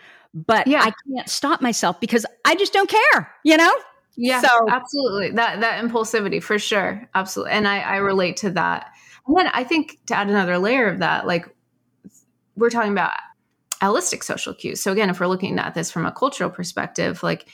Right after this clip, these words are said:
Speaker 2: within A D H D spaces, there's, like, I feel so much more free within A D H D spaces or artistic spaces, 'cause I think we have different social cues, different social norms. So, like, autistic communication tends to be really direct.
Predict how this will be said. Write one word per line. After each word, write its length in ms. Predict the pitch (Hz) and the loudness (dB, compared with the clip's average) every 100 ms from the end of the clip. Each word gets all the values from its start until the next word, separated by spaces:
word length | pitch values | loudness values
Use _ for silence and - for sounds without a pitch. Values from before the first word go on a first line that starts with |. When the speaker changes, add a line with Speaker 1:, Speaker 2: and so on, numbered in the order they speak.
| _ _ _ | _ _ _
Speaker 2:
within 420 | 196 202 202 247 240 | 0 0 2 0 2
A 140 | 196 | 2
D 100 | 175 | 2
H 220 | 170 - | 0 0
D 120 | 254 262 | 0 0
spaces, 880 | - - 180 190 180 196 - - - | -2 -4 -2 -2 -2 -2 -4 -12 -6
there's, 460 | 202 220 233 - - _ _ - - | 0 0 0 -4 -8 _ _ -12 -2
like, 160 | 208 196 | 0 0
I 100 | 202 | -4
feel 260 | - 233 | -2 -2
so 140 | 233 208 | 0 -4
much 180 | 175 | -4
more 120 | - - | -8 -10
free 320 | - 247 240 | -2 0 2
within 280 | 196 190 - | 0 -2 -2
A 140 | 180 | -2
D 80 | - | 0
H 200 | - - | -2 -6
D 100 | 165 | -6
spaces 400 | - - - 190 | -4 -6 -6 -6
or 40 | |
artistic 500 | - - 170 - - | -6 -6 -8 -8 -8
spaces, 360 | - - 175 180 | -6 -6 -6 -8
'cause 140 | - | -4
I 80 | 208 | -2
think 160 | 226 220 | 0 0
we 100 | 208 | -2
have 300 | 208 214 202 | -2 -4 -2
different 380 | 185 180 175 - | -4 -4 -6 -6
social 320 | 180 - 170 | -8 -6 -8
cues, 280 | - 170 170 | -6 -6 -6
different 300 | 170 170 - | -10 -8 -6
social 320 | 170 - 165 | -4 -4 -4
norms. 400 | 165 165 185 - _ _ - | -2 -4 -4 -8 _ _ -6
So, 100 | 190 | -4
like, 80 | 190 | -2
autistic 480 | 196 294 - - | -2 -2 -2 -4
communication 560 | - 170 165 180 165 170 | -4 -4 -4 -4 -4 -4
tends 240 | 180 180 | -4 -6
to 60 | - | -4
be 100 | 185 | -4
really 260 | 185 185 185 | -2 -2 -2
direct. 600 | 190 208 196 - - | -2 0 -2 -6 -12